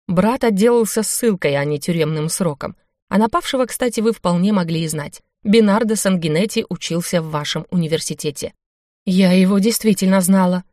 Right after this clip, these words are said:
помрачнела Изабелла. "И очень хорошо. Он встречался с моей соседкой по комнате. Редкостная сволочь". Франческе показалось, что земля под ногами разверзлась.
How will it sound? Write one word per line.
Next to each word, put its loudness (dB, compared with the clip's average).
помрачнела 2
Изабелла. -2
"И -2
очень 2
хорошо. -4
Он 2
встречался -2
с -4
моей 0
соседкой -4
по -4
комнате. -4
Редкостная 0
сволочь". -4
Франческе 2
показалось, 0
что -2
земля 4
под -6
ногами 2
разверзлась. -2